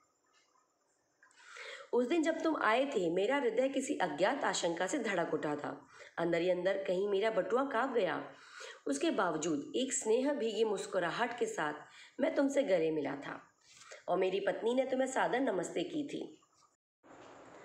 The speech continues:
तुम्हारे सम्मान में, ओ अतिथि, हमने रात के भोजन को एकाएक उच्च मध्यम वर्ग के डिनर में बदल दिया था। तुम्हें स्मरण होगा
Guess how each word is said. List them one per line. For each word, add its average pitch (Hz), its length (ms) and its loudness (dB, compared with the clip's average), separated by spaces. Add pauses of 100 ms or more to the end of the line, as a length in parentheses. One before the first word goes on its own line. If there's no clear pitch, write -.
(560)
तुम्हारे 262 340 4
सम्मान 247 420 2
में, 262 120 2
ओ 233 180 4
अतिथि, 165 520 0
हमने 202 400 0
रात 202 320 0
के 247 120 2
भोजन 170 360 0
को 160 260 -4
एकाएक 180 540 0 (340)
उच्च 254 240 0
मध्यम 214 400 2
वर्ग 185 300 2
के 220 80 2
डिनर 170 260 2
में 220 140 -2
बदल 156 280 2
दिया 147 200 0
था। 139 240 -6 (420)
तुम्हें 180 160 2
स्मरण 180 360 0
होगा 143 360 -2